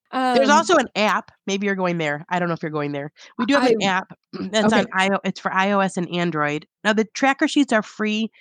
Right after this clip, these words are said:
Speaker 1: and we also have some other things on our website, just a thousand hours outside dot com. But there's a kickoff pack that has hiking prompts and book lists for the different months, just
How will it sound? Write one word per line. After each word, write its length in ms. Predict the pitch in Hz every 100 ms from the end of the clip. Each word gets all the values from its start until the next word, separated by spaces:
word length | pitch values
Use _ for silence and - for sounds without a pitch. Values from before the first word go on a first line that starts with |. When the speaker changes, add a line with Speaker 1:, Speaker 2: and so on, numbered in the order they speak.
| - _ -
Speaker 1:
and 80 | 214
we 60 | 220
also 260 | 240 240
have 100 | 349
some 140 | 339 302
other 160 | 269
things 200 | 262 247
on 80 | 226
our 80 | 214
website, 360 | 190 180 190 -
just 200 | 196 202
a 40 |
thousand 380 | 190 180 180 175
hours 200 | 170 165
outside 340 | 160 165 165
dot 160 | 156 151
com. 440 | 165 170 156 156 - _ _ _ _
But 180 | 196 190
there's 340 | 214 208 185 - - - -
a 80 | 196
kickoff 480 | - 277 277 254 -
pack 360 | 240 233 226
that 100 | -
has 220 | 170 180
hiking 440 | - - 294 277 254
prompts 480 | - 233 208 202 -
and 180 | 156 -
book 200 | 220 -
lists 260 | 208 190
for 220 | - 190 180
the 120 | 175
different 300 | 180 175 175
months, 360 | 165 165 - - - -
just 160 | - 254